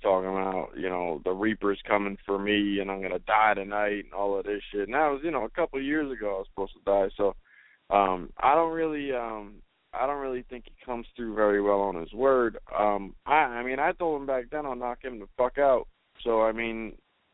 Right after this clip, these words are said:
he, he's, I guess, stepped up from there and decided that he'll, um, you know, go and challenge motherfuckers like John Zandig and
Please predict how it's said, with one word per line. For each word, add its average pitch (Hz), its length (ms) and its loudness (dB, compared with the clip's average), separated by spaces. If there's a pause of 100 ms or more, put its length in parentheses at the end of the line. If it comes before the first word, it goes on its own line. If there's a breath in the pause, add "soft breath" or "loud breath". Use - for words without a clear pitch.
(140)
he, 123 640 -2
he's, 117 80 0
I 117 80 6
guess, 113 220 2 (120)
stepped 123 320 0
up 117 220 2
from 107 180 -6
there 123 360 0
and 104 100 -8
decided 107 520 -2 (640)
that 104 220 0
he'll, 120 240 4
um, 101 460 -2 (560)
you 113 100 -4
know, 104 140 -2
go 104 240 0
and 98 100 -8
challenge 107 460 0
motherfuckers 104 580 -2
like 101 200 -2
John 104 380 0
Zandig 98 540 -2
and 71 280 -12